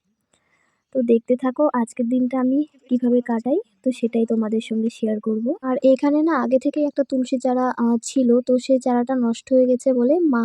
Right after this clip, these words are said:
হচ্ছে সকাল সকাল দেখো একটা, আহ, তুলসী চারা বসিয়ে নিল এখানে। তো অনেক দিন থেকে ভাবছিল কাজটা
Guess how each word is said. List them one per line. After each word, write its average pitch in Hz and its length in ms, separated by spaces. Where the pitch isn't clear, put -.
হচ্ছে 240 280
সকাল 240 300
সকাল 240 300
দেখো 233 220
একটা, 233 200
আহ, 220 180
তুলসী 233 320
চারা 226 260
বসিয়ে 240 320
নিল 233 200
এখানে। 240 280
তো - 80
অনেক 254 240
দিন 294 120
থেকে 302 300
ভাবছিল 262 360
কাজটা 240 420